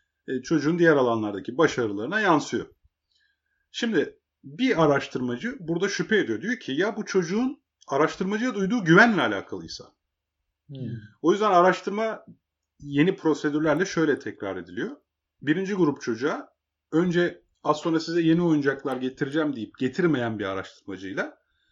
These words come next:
Speaker 1: bir de "Az sonra size yeni oyuncaklar getireceğim." deyip gerçekten getiren bir araştırmacıyla.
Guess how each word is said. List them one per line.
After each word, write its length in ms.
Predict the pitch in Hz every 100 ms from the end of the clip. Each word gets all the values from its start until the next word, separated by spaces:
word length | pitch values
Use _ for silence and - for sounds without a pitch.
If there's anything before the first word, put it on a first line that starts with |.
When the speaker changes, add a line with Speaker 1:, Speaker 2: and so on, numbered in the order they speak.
| _ _ _
Speaker 1:
bir 140 | 143 175
de 40 |
"Az 120 | 170
sonra 260 | - 180 175
size 200 | 165 175
yeni 180 | 170 175
oyuncaklar 400 | 170 160 156 170
getireceğim." 520 | 151 131 123 117 131
deyip 140 | 180 -
gerçekten 520 | 165 151 151 151 202
getiren 420 | 160 147 170 175
bir 140 | 156 131
araştırmacıyla. 920 | 117 104 - 110 104 95 90 85 82